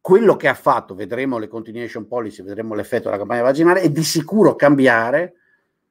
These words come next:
è di sicuro cambiare le condizioni a cui tutta una serie di strutture e aziende offriranno i loro servizi nel futuro. Giusto?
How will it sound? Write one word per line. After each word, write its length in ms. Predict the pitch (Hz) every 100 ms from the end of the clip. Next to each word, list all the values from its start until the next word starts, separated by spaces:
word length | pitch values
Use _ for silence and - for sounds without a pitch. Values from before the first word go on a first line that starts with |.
| _ _ -
è 120 | 123
di 100 | 123
sicuro 380 | 143 131 180 135
cambiare 680 | 131 127 131 113 101 104
le 160 | 117 120
condizioni 680 | 165 151 135 - 180 151
a 100 | 131
cui 340 | - 170 196 -
tutta 320 | - 208 156
una 100 | 131
serie 400 | - 160 143 113
di 320 | 120 135 104 _ _ _ _ _
strutture 580 | _ 123 117 - 170 127
e 40 |
aziende 520 | 143 139 151 147 180
offriranno 640 | - 151 175 214 139 120 139
i 60 |
loro 180 | 135 131
servizi 480 | - 143 120 113 120
nel 140 | 110
futuro. 420 | - 101 - _ _ _ _ _ _ _ _ _ _ _ _ _ _ _ _ _ -
Giusto? 420 | 151 180 101